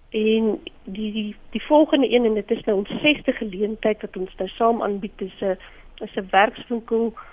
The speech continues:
wat gaan oor taal in onderwys, wat die, die twintigste Februarie aangebied word. En daar gaan kyk ons so prakties, maar hoe hanteer ek dan nou taal,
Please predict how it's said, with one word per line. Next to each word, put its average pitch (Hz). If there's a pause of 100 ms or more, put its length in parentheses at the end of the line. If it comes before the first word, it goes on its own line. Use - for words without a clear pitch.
(220)
wat -
gaan 240
oor 220 (100)
taal 247
in 220
onderwys, - (520)
wat 202
die, 190
die 185
twintigste 214
Februarie 190
aangebied -
word. 214 (560)
En 233
daar 220
gaan 294 (540)
kyk 302
ons 285
so 269 (120)
prakties, 311
maar 226
hoe 208
hanteer 302
ek 254
dan 226
nou 208 (480)
taal, 247